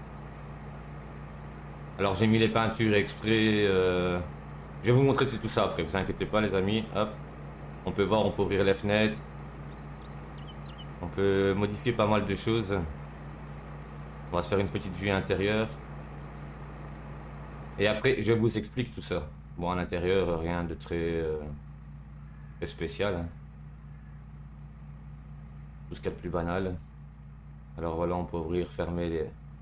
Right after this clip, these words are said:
les fenêtres et les portes. Hop. Voilà. <clears throat> Alors juste à côté, on a le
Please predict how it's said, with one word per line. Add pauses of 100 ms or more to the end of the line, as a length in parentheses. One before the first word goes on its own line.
(1300)
les
fenêtres
et
les
portes. (480)
Hop. (1500)
Voilà. (140)
<clears throat>
Alors
juste
à
côté,
on
a
le